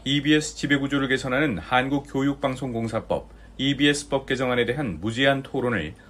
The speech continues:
오늘 오전 이십사 시간 만에 종결시킨 뒤 야권 의원들만 표결에 참석해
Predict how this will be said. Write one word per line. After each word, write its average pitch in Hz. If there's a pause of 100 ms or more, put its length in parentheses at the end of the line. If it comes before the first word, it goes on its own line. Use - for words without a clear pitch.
(140)
오늘 127
오전 131
이십사 110
시간 113
만에 113
종결시킨 123
뒤 95 (340)
야권 117
의원들만 127
표결에 151
참석해 117